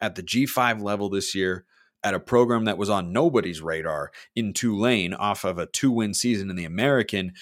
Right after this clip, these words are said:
and went out and beat univers-, the University of Southern California, more commonly referred to as U S C. We'll see what Will Stein is the o-, as the offensive coordinator, but Lanning's staff hires so far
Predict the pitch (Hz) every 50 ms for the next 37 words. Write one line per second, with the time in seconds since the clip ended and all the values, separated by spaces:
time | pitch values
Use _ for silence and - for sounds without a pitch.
0 | - - _ - 110 107 110 117 123 123 120 120 113 95 82 76 78 - - 117
1 | 117 107 - - _ _ _ _ _ _ _ _ _ _ - - 80 85 95 107
2 | 107 107 104 92 98 95 95 92 - _ 85 80 78 92 123 123 113 104 107 104
3 | 95 - - 95 90 - - 90 85 85 82 - 82 76 78 78 - - 58 52
4 | 52 50 50 - - _ _ - 62 - - - 78 87 92 85 87 87 85 80
5 | - 80 78 73 - 90 80 78 - 71 69 67 62 - - - - - - _
6 | _ _ _ _ _ _ _ _ _ _ _ _ _ _ _ _ _ _ _ _
7 | _ _ _ _ _ _ _ _ _ _ _ _ _ _ _ _ _ _ _ _
8 | _ _ - 92 101 107 101 - - 107 120 151 180 175 90 110 113 107 98 -
9 | - 101 95 95 92 92 90 85 80 90 87 82 80 80 - - - 101 90 98
10 | 95 87 82 80 - - 82 - - - - - 85 76 73 - 67 52 50 50
11 | - _ _ _ _ _ _ _ _ _ _ - 110 113 - 101 101 110 117 135
12 | 151 165 170 165 160 143 - - - - - - - - 123 117 123 131 - -
13 | 110 104 101 95 87 87 - - 92 90 87 - - 90 87 87 85 82 78 -